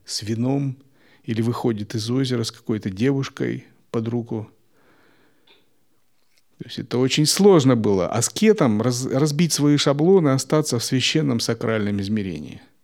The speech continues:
Дататрея так делал неспроста.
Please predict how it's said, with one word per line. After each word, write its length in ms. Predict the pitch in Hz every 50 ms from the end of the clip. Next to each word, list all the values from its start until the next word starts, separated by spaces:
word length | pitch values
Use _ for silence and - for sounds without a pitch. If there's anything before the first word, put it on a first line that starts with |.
| _ _ _ _ _ _ _ _ _ _ _ _ _ _ _ _ _ _ _ -
Дататрея 600 | 113 110 117 117 127 123 - 170 196 202 190 175
так 240 | 160 - 123 113 107
делал 300 | 104 120 135 156 147 120
неспроста. 800 | 107 120 143 - - - 120 117 - - - - - - -